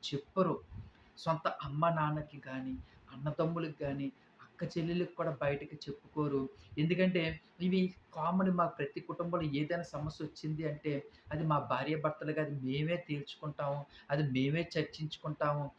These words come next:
అది మేమే పరిశీ-, ఆ సమస్యను పరిష్కరించుకుంటాం అన్నటువంటి రీతులు, ఇలాంటి అద్భుతమైనటువంటి ఆలోచన కానీ, ఇలాంటి పరిణితి చెందినటువంటి ఉపాయాలు కానీ వీళ్ళని మనం ఎక్కడైనా చూస్తామండి? లేదు కదా,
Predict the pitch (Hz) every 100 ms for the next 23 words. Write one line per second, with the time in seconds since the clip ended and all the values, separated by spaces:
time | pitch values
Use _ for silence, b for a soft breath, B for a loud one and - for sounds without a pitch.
0 | B B 151 160 131 139 156 202 - 156
1 | 151 180 170 151 139 131 - 139 151 -
2 | 170 - 139 139 - 185 185 - 190 165
3 | 170 160 156 156 160 151 147 143 B B
4 | - 135 156 - - 151 160 175 170 175
5 | 139 113 175 - 185 190 185 185 170 156
6 | - - - - 135 156 160 - 147 139
7 | 135 135 - B B 156 170 180 185 -
8 | 135 156 196 208 208 196 185 185 185 185
9 | 180 180 156 156 B B - 117 - 151
10 | 175 175 170 151 147 147 - b b 143
11 | 165 175 165 151 156 135 - - 165 170
12 | 170 151 147 - 160 147 135 123 117 -
13 | _ - 127 135 151 151 135